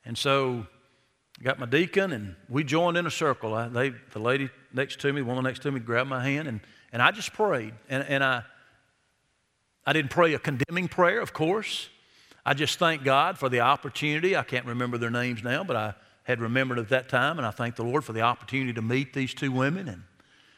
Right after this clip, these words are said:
uh, to spend some time with them. I, um, and I just prayed that they would be open to the truth of God's word,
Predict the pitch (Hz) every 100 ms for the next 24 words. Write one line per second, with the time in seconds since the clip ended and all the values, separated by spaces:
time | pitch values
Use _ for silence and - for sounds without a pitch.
0 | _ 117 107 - 120 113 - 139 131 123
1 | - 139 135 135 143 131 139 180 202 110
2 | 90 _ _ _ _ _ _ - 107 101
3 | 101 98 _ _ _ _ _ - - 123
4 | 123 143 - 156 156 180 156 120 135 143
5 | 147 135 117 135 127 131 175 175 147 135
6 | - - 185 127 - 120 117 113 113 107
7 | 107 95 -